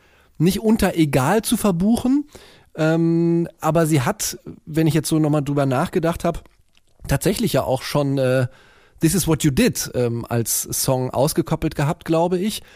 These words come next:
Und auch den haben wir hier in Keine Angst vor Hits besprochen. Der ist auch hängen geblieben. Also so als Album im Ganzen, äh, ist es mir nicht, äh, komplett schlüssig gewesen, aber immer mal wieder, ähm, tauchen ihre tollen Songwriter-Innen-Qualitäten, äh, d-,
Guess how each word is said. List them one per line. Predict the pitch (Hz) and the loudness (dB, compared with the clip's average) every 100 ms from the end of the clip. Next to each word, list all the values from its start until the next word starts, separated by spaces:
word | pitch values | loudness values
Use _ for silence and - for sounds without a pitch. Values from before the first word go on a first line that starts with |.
| - - | -20 -14
Und | - 143 | -4 0
auch | 143 | 2
den | 180 226 | 2 2
haben | 165 | 4
wir | 131 | 2
hier | 135 | 2
in | 123 | 0
Keine | 127 127 | 0 0
Angst | 120 - | -2 -2
vor | 127 | -2
Hits | 123 | -2
besprochen. | - - 127 143 | -6 -4 -2 0
Der | 135 | 0
ist | 139 | -2
auch | 143 185 | -2 -2
hängen | - 160 143 | 0 2 2
geblieben. | 127 113 123 156 196 - - - | 0 -2 0 0 -2 -6 -20 -14
Also | - 131 | -4 0
so | 131 151 156 156 | 2 2 2 0
als | - 147 | -2 -4
Album | - 156 180 185 | 0 2 2 2
im | 151 | 2
Ganzen, | 143 160 202 208 190 190 | 2 0 -2 0 0 0
äh, | 156 156 147 156 - | 0 -2 -4 -12 -6
ist | 202 180 | -2 0
es | 175 | 2
mir | 180 165 | 4 4
nicht, | 165 208 - - - _ _ _ | 4 2 -4 -12 -20 _ _ _
äh, | 160 165 | -4 -4
komplett | 156 165 151 175 - | -2 -2 0 -2 0
schlüssig | - 190 190 - | 2 2 0 -2
gewesen, | 160 170 180 175 175 - | 2 4 4 4 0 0
aber | 135 139 139 139 139 127 | -2 0 0 0 -2 -6
immer | - 220 220 | 0 2 4
mal | 170 147 135 | 4 2 0
wieder, | 165 131 135 131 - - - | 0 0 0 -2 -12 -20 -6
ähm, | 131 131 131 | -4 -4 -2
tauchen | - 131 170 | -2 0 0
ihre | 143 131 127 | -2 -2 -4
tollen | - 147 151 | -2 0 0
Songwriter-Innen-Qualitäten, | 143 151 156 135 127 127 127 123 135 131 127 - 127 120 127 123 127 123 123 123 - | 0 0 0 0 0 0 -2 -2 -2 -2 -2 -4 -4 -2 -4 -2 -4 -4 -6 -8 -12
äh, | 113 | -14
d-, | - | -14